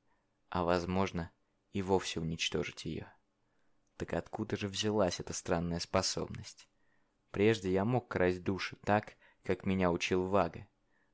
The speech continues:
но для этого требовались инструменты и длительные колдовские процедуры. Игра занимала некоторое время — но в ее ходе я не творил заклинаний и не нуждался ни в каких инструментах.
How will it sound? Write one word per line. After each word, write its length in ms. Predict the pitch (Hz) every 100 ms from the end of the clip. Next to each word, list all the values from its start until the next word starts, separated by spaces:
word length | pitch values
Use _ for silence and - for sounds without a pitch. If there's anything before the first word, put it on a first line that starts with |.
| -
но 160 | 101
для 200 | 92 95
этого 360 | 98 110 104 101
требовались 640 | - 90 85 90 90 87
инструменты 800 | 85 - - 90 98 107 95 85
и 40 |
длительные 580 | 82 92 101 - 92 92
колдовские 640 | 90 92 90 85 - 90
процедуры. 640 | 87 - - 95 87 85 - _ _ _ _ _ _
Игра 280 | - - 107
занимала 500 | 110 107 104 104 101
некоторое 540 | 101 101 - - 95 92
время — 420 | 107 117 87 82 _ _ _ -
но 180 | 101 98
в 60 |
ее 160 | 101 95
ходе 360 | - 113 104
я 80 | 95
не 120 | 92
творил 380 | 92 104 101 90
заклинаний 720 | 82 90 90 90 98 98 90 _ - _
и 80 | 107
не 100 | 101
нуждался 500 | 101 98 104 101 -
ни 80 | 98
в 60 |
каких 340 | - 98 - -
инструментах. 800 | 95 - 101 95 85 - -